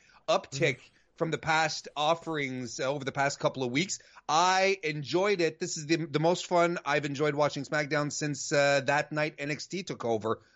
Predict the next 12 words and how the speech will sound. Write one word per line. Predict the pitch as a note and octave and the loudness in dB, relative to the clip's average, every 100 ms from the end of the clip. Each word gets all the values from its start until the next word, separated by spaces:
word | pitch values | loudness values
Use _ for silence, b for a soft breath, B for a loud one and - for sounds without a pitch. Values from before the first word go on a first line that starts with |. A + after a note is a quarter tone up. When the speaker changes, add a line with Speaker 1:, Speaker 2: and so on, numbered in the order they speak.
| - | 2
Speaker 1:
Thought | A3 | 4
it | |
was | G#3+ | 6
a | F3 | 6
lot | F3+ F3 | 6 4
of | - | 2
fun | F3+ G#3+ | -2 -2
tonight. | C#3+ G2+ - _ _ _ _ _ _ - | -6 -10 -14 _ _ _ _ _ _ -10
Speaker 2:
D | B2 | -2
J | B2 A#2+ | 2 2
Cass | - B2 A#2 A2+ | 4 6 6 4
says, | - A#2 G#2+ | -2 0 0